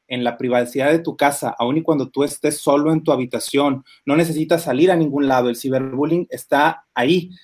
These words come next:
porque te molestan en una red, está en un mundo globalizado, conectado por las redes sociales, conectado por el internet, el ciberbullying te puede encontrar en cualquier lugar, aunque te escondas, ¿no? Me gustaría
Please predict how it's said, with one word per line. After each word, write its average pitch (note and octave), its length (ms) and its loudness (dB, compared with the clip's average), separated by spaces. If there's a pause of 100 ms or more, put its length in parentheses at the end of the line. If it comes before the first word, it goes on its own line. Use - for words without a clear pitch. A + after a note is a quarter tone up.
(100)
porque C3+ 200 -4
te B2+ 120 -6
molestan C3+ 400 -2
en C3 140 -6
una A#2+ 120 -2
red, C#3+ 160 2
está D3 260 -4
en D#3 140 4
un G3 80 4
mundo A3+ 380 6
globalizado, E3 720 6
conectado D3+ 640 0
por D#3+ 120 -2
las B2+ 140 -2
redes C#3 180 -2
sociales, C3+ 220 -6
conectado E3 540 0
por F#3 120 0
el D#3 80 -2
internet, B2+ 520 -4 (280)
el B2+ 180 -2
ciberbullying C#3+ 800 2 (440)
te C3 100 0
puede D3 540 2
encontrar B2+ 760 -2 (300)
en B2 160 -12
cualquier C#3 480 0
lugar, D3 440 2
aunque B2 280 -8
te - 120 -16
escondas, C#3 760 -2
¿no? - 260 -8 (260)
Me D#3 60 2
gustaría G3+ 480 6